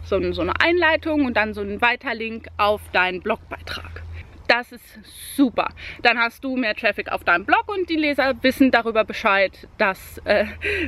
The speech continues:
sie neue Informationen haben über Inhalte, die sie interessiert, sonst hätten sie ja deinen Newsletter nicht bestellt. Und das ist super, ja? Das ist eine absolute Win-Win-Situation. Dann kannst du Promotion machen, sowohl für dich,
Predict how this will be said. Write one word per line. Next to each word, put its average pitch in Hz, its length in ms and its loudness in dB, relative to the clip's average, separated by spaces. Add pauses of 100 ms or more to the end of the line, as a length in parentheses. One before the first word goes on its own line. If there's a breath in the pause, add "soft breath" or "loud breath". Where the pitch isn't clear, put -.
(120)
sie 220 140 8
neue 208 240 8
Informationen 247 720 2
haben 156 240 0
über 269 300 4
Inhalte, 254 540 4
die 240 140 -6
sie 220 100 -6
interessiert, 311 400 0
sonst 214 180 2
hätten 262 160 2
sie 262 80 2
ja 240 80 4
deinen 254 220 4
Newsletter 196 400 0
nicht 175 160 -8
bestellt. - 440 -10 (800 loud breath)
Und 214 220 4
das 247 300 2
ist - 400 -4 (200)
super, - 680 2
ja? 214 220 4
Das 294 160 -2
ist 240 120 -4
eine - 80 4
absolute 262 360 -2
Win-Win-Situation. 226 1040 0
Dann 240 220 4 (340)
kannst 277 260 0
du 240 40 -10
Promotion 196 480 -4
machen, 175 220 -4
sowohl 247 300 4
für 254 140 0
dich, 320 460 0